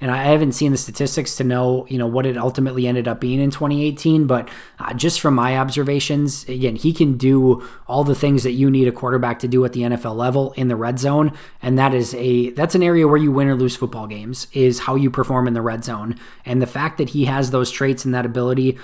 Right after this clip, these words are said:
again, is a, another huge plus on his resume. Number nine, he is willing to take a hit. So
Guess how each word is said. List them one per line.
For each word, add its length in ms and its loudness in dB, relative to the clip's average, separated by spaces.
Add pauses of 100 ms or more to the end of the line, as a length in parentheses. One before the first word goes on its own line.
(160)
again, 200 0
is 160 -2
a, 100 -2
another 340 0
huge 320 -2
plus 280 -4
on 140 -4
his 120 -6
resume. 540 -8 (880)
Number 280 4
nine, 520 0 (800)
he 320 4
is 140 4
willing 400 2
to 100 0
take 240 -4
a 60 -4
hit. 340 -6 (300)
So 560 4